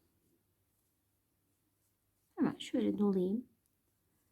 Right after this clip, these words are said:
Diğer başını da alacağım. Şimdi bunu bu taraftan aldığıma göre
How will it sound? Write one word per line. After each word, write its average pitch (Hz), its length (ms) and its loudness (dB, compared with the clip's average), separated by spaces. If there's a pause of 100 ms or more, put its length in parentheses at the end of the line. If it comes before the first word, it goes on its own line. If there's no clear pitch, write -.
(4000)
Diğer 226 360 12
başını 185 380 6
da 175 60 -2
alacağım. 175 460 -4 (1700)
Şimdi 285 280 8
bunu 311 220 12
bu 330 80 12
taraftan 220 500 10
aldığıma 208 580 6
göre 180 400 4